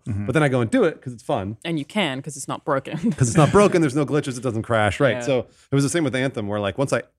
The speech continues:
Speaker 2: actually was able to do the things in Anthem, I was like, "Cool, this is fun. I might do this, you know, like, over the next six months,
Speaker 3: Mm.
Speaker 2: off and on, like I do with Destiny."
Speaker 1: Mm-hmm.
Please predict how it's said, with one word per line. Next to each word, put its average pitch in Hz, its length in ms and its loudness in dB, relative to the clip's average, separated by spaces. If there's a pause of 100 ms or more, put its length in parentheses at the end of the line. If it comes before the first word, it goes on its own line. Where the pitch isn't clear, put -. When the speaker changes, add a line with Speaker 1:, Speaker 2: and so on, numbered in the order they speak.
(140)
Speaker 2:
actually 135 340 0
was 127 140 4
able 120 120 0
to 113 60 -2
do 113 100 0
the 127 120 0
things 151 240 4
in 127 80 2
Anthem, 143 260 0
I 120 40 -4
was 117 100 -6
like, 135 140 -8
"Cool, 226 280 2
this 185 140 -6
is 190 100 -2
fun. 131 240 0
I 180 140 -2
might 170 180 -2
do 127 100 0
this, 110 300 -2
you 135 80 -4
know, 110 120 -2
like, 104 200 -6
over 123 160 -4
the 107 80 -2
next 104 320 -4
six - 300 -8
months, 110 280 -4
Speaker 3:
Mm. 156 160 -6
Speaker 2:
off 101 160 -10
and 101 120 -2
on, 98 180 -2
like 98 160 -4
I 101 60 -4
do 98 80 0
with 107 100 0
Destiny." 131 320 -2
Speaker 1:
Mm-hmm. 101 120 -4